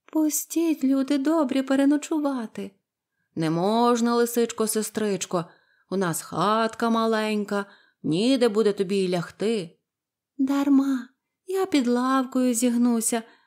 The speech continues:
хвостиком обгорнуся та й переночую". "Добре, ночуй". "А де ж я своє ягня подіну?" "Пустив за городу".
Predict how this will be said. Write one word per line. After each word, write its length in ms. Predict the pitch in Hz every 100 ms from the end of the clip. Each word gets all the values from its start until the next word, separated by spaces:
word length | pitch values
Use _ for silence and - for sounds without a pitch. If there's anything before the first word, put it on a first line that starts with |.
| _
хвостиком 960 | - 294 277 285 311 381 - 359 269 254
обгорнуся 800 | 233 240 269 254 240 226 240 233 - _ _
та 100 | -
й 100 | 440
переночую". 880 | 392 262 262 254 254 262 285 320 302 294 _ _ _ _ -
"Добре, 800 | 151 160 202 220 214 202 196 202
ночуй". 840 | 196 190 - 160 185 190 190 - _ _ _ _ _ _ _
"А 140 | 285
де 160 | 285 302
ж 100 | -
я 80 | 302
своє 320 | 285 294 285
ягня 500 | 294 330 359 392 302
подіну?" 560 | 226 233 196 202 190 196 - _ _ _ _ _
"Пустив 460 | 151 147 - 254
за 140 | 240 220
городу". 600 | 190 214 247 190 135 -